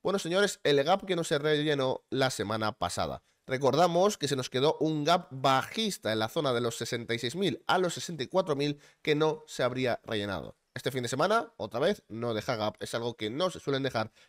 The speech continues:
Y os traigo ya un poquito de estadísticas porque un compañero del canal se ha encargado de buscar un poquito las estadísticas de cómo acaban estos gaps. Y podemos observar qué es lo que acaba ocurriendo cuando tenemos un gap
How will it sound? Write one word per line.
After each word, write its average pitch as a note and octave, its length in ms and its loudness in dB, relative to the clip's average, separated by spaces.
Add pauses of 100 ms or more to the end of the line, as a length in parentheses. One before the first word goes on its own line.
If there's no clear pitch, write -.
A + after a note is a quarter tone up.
(120)
Y B2+ 60 0
os B2 100 -4
traigo F3 260 0
ya E3+ 160 2
un E3 160 0
poquito C#3+ 340 -2
de D3+ 100 0
estadísticas D3+ 640 -2 (240)
porque B2+ 560 0
un G#3+ 180 2
compañero D3+ 460 2
del C#3 100 4
canal C#3 340 2
se - 140 -2
ha C3 60 4
encargado C3+ 520 2
de C#3 120 4
buscar A#2 400 0
un E3 100 -2
poquito C#3+ 300 -4
las C3 160 0
estadísticas D3+ 680 -4
de B2 140 -6
cómo D#3 320 0
acaban C#3+ 420 0
estos B2 360 -6
gaps. - 320 -6
Y - 60 10
podemos B3 340 6
observar A3 460 4
qué A3 100 2
es A3 100 2
lo G#3 160 4
que F3 80 2
acaba G#3 300 6
ocurriendo C#3+ 720 2
cuando D#3+ 360 4
tenemos F3 580 0
un G#3+ 220 2
gap A3+ 280 4